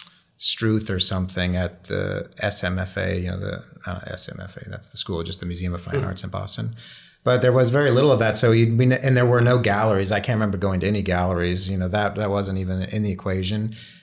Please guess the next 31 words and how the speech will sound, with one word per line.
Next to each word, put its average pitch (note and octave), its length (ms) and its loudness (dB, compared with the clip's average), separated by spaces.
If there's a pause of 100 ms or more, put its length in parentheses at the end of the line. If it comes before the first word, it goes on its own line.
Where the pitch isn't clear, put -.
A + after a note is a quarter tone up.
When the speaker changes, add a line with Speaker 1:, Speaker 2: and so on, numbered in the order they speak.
(120)
Speaker 1:
And, G#2 420 0
um, G#2 600 0 (240)
never B2 320 2
thought G2+ 280 0
about G2 520 -2
any G2+ 160 -2
commercial F#2 480 -2
aspect F#2+ 440 -4
of F#2+ 160 0
it. A2 80 0
It F2 120 -2
was, F#2+ 480 -2
you F2 100 -4
were F2+ 100 0
out E2+ 220 -2
there F#2+ 140 0
making F2+ 320 -4
the B2+ 80 -2
work B3 260 -4
and G2 80 -2
making F#2+ 240 -4
the G#2 60 -4
prints A#2 480 -4
and, G2+ 220 -6
and G#2 100 -6
not F#2+ 200 -4
thinking A#2 260 -4
about F#2+ 200 -2
it - 100 -8
too E3 160 2
much. G2 400 -2